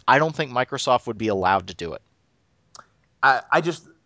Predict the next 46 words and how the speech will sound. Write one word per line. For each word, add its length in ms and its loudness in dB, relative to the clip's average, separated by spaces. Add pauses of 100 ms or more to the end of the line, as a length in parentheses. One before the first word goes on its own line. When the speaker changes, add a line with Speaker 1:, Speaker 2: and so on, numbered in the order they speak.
(220)
Speaker 2:
there's 380 0
enough 360 2
backlash. 460 4
The 80 -4
problem 400 8
is 100 -6
I 140 2
know 220 0
enough 280 0
people 320 -6
who 160 -4
are 80 0
just, 200 -8 (760)
they're 120 0
fans 300 -2
of 60 -10
Xbox, 540 4
they 80 -2
like 240 0
the 80 -4
Xbox 460 0
experience, 680 -4
and 180 -2
they're 100 2
gonna 220 2
go 380 4
and 160 -6
say, 180 0
"Well, 380 6
yeah, 180 4
it 100 -2
sucks, 240 4
but 140 2
I'm 60 0
just 80 -14
gonna 140 0
buy 180 4
it 40 2
anyway 300 -2
'cause 160 -14
it's 160 -18
the 80 -10
games 260 -6
I 40 -4
wanna 180 -6
play." 240 -4